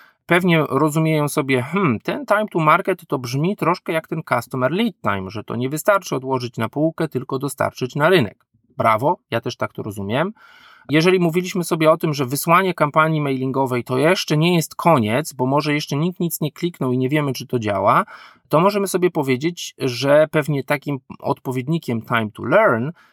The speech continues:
jest jakaś forma interakcji z tym, co dostarczyliśmy, a więc na przykład, czy paczka nie zostanie zwrócona, bo to, że została dostarczona, to fajnie, ale być może coś w tej paczce uległo zniszczeniu albo został wysłany nie taki produkt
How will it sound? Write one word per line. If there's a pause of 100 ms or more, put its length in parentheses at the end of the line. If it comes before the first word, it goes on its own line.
(140)
jest
jakaś
forma
interakcji
z
tym,
co
dostarczyliśmy, (340)
a
więc
na
przykład,
czy
paczka
nie
zostanie
zwrócona, (240)
bo
to,
że
została
dostarczona,
to
fajnie,
ale
być
może
coś
w
tej
paczce
uległo
zniszczeniu (440)
albo
został
wysłany
nie
taki
produkt